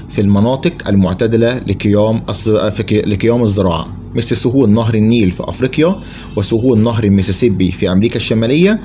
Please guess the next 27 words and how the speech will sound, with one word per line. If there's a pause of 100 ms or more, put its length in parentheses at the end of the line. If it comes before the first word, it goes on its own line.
(280)
بينما
تفقد
أهميتها
في
المناطق
الباردة، (220)
طبعًا
مثل
سهول
سيبيريا (320)
التي
تتجمد
في
فصل
الشتاء، (340)
بالإضافة
إلى
الأطراف
الشمالية
للسهول
الوسطى
بقارة
أمريكا
الشمالية
لصعوبة
قيام
الزراعة.